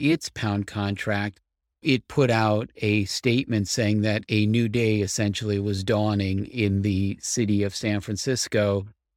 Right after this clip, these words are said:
And it too s-, started killing the, the dogs and then decided it too was going to round up and kill cats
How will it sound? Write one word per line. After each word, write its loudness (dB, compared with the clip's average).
And 2
it 2
too 0
s-, -14
started 0
killing 2
the, -2
the -2
dogs 2
and 0
then 2
decided -2
it -2
too 0
was -2
going 0
to -2
round 0
up -6
and -2
kill 0
cats -4